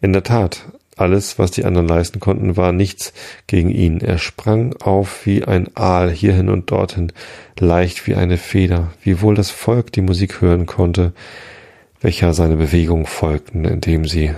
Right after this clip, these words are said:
zu jeder Wendung den Takt angaben, gleich dem linken Fuße des Pfeifers. Zuerst tanzte er einen Bauerntanz auf ebener Erde. Dann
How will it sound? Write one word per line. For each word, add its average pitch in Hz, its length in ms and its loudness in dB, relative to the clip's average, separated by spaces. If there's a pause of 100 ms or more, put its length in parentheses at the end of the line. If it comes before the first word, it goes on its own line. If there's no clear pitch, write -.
zu - 120 -4
jeder 95 420 0
Wendung 80 340 0
den 80 240 -4
Takt - 380 -6
angaben, 85 600 -2 (800)
gleich 85 280 0
dem 85 160 2
linken 90 300 0
Fuße 87 600 0
des 87 160 -4
Pfeifers. - 680 -2 (520)
Zuerst - 560 0 (540)
tanzte - 380 -2
er 95 400 2 (420)
einen 90 260 -2
Bauerntanz 85 600 -2
auf - 160 -10
ebener 90 300 -2
Erde. 87 460 -2
Dann 95 340 2